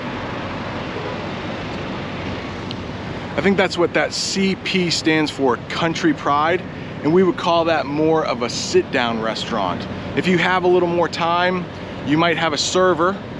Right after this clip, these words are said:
who brings you your food and, uh, maybe a little bit better meal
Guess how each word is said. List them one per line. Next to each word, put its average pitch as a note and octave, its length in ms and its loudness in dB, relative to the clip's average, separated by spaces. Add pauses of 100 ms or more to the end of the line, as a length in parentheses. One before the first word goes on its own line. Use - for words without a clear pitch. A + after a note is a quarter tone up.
(260)
who D#3 100 4
brings E3 320 2
you E3 80 2
your D3+ 180 2
food F3+ 460 2 (720)
and, C#3 360 4
uh, C#3 340 4
maybe A3 280 4
a G3 80 6
little G3 380 4
bit F3+ 240 2
better E3 240 4
meal D#3 520 4